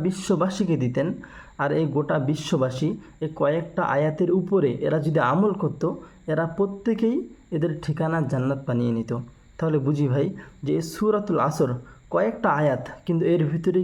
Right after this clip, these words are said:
কীরকম কথা আসছে। অতএব ভাই, এ কথাগুলো যদি মূল্যায়ন করি, এ কথার উপরে যদি নিজের জীবন বাস্তবায়ন করি তো আশা রাখি ইনশাল্লাহ আল্লাহ আমাদেরকে জান্নাত দেবেন। তো ভাই চারটা গুণ, এক হচ্ছে ঈমান, দ্বিতীয়ত নেক আমল,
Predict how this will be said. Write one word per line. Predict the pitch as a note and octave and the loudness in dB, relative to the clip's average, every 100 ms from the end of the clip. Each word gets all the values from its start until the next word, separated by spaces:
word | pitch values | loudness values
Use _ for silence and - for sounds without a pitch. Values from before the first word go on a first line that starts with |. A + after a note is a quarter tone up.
| F3+ | 0
কীরকম | - G#3+ G#3 G#3 F3+ | -2 0 0 0 0
কথা | C#3 C#3 B2 | -2 0 -2
আসছে। | B2 - B2+ B2 - - | -2 -4 -6 -6 -16 -10
অতএব | C3+ C3 C#3+ B2+ | -4 0 0 0
ভাই, | C#3+ E3 - - D#3 | -2 -2 -8 -8 -4
এ | D3 | -2
কথাগুলো | C#3 D3 C#3+ D3 | 0 2 2 2
যদি | C#3 C#3 | 0 2
মূল্যায়ন | C3+ C#3 C#3+ C3+ B2 | 2 2 2 2 0
করি, | B2+ C3 - A#3+ | 0 -2 -4 -6
এ | D3 | -4
কথার | - D3+ C#3+ | -2 0 0
উপরে | C#3 D3 D3+ D#3+ C#3+ | 0 -2 -2 -4 -4
যদি | C3+ D3 | -2 0
নিজের | C#3+ C#3 C#3+ | 0 0 0
জীবন | B2 C3+ D#3 C#3+ | 0 2 2 2
বাস্তবায়ন | C3 B2+ E3+ C3+ B2 | 0 -2 -2 0 0
করি | A#2+ B2+ F#3 - - - - | 0 -2 -4 -8 -18 -20 -10
তো | - | -6
আশা | - D3 E3+ | -4 -2 0
রাখি | D#3+ D#3 | 2 2
ইনশাল্লাহ | C#3 C3+ B2+ B2 C3+ D3 - - | 0 0 0 0 -2 -4 -10 -10
আল্লাহ | - C3+ | -4 0
আমাদেরকে | C3+ C3+ C3+ F3 F3 | 2 0 -2 -2 -2
জান্নাত | B2 B2 B2 A2+ A2+ | 0 0 0 0 -2
দেবেন। | A2+ A#2+ - - | -2 -4 -10 -6
তো | D#3+ | -4
ভাই | F3+ | -2
চারটা | G#3 F#3+ - | -2 -2 -2
গুণ, | B2 B2 B2 - - - | 0 -2 -4 -12 -16 -6
এক | D3+ | -2
হচ্ছে | D3 D#3+ D#3+ | -2 0 2
ঈমান, | E3 E3 F3 - - D#3 | 2 2 -2 -10 -10 -4
দ্বিতীয়ত | C#3 D#3 E3+ E3+ E3+ D3 | -2 0 0 0 0 0
নেক | D3 D3+ | 0 0
আমল, | E3 F3 | 2 2